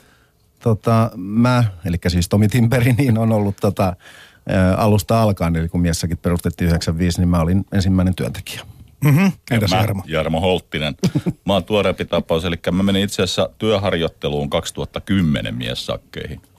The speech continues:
Speaker 2: Joo, jäit sille tielle
Speaker 3: No, jäin sille tielle, niin juu.
Speaker 2: Ja näihin muuten mennään sitten, että miksi ja miten
Speaker 3: Mhm.
Speaker 2: kohta, mutta, mutta otetaan kiinni tästä meidän,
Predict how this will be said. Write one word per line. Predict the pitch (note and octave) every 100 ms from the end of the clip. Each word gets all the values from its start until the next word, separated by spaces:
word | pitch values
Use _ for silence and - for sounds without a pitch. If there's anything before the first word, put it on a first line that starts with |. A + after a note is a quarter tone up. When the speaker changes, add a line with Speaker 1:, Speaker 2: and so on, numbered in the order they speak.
| -
Speaker 2:
Joo, | F#2+ E2 C2+ - _
jäit | - F#2+
sille | - G2 -
tielle | G#2+ E2+ -
Speaker 3:
No, | G#2+ A2
jäin | D#2+ E2
sille | F2 C2 C2 -
tielle, | - - -
niin | G#1+
juu. | G#2 - - - - - - D3+
Speaker 2:
Ja |
näihin | D3 D3
muuten | C3 B2 B2
mennään | C3+ A#2+ G#2 G2+
sitten, | G#2+ A2
että | A2+
miksi | A#2 A#2+ - - G#2 - - -
ja | B2
miten | B2+ B2+ C3+ F#2 F2 - E2+ D#2
Speaker 3:
Mhm. | D#3
Speaker 2:
kohta, | C#3 A#2+ - G#2
mutta, | G2+ - A2
mutta | B2+ B2 -
otetaan | D3 G#3+ F#3 D#3 B2
kiinni | F#3 E3 C3+
tästä | G#2+ B2+ A2+ -
meidän, | A#2+ A#2+ A2+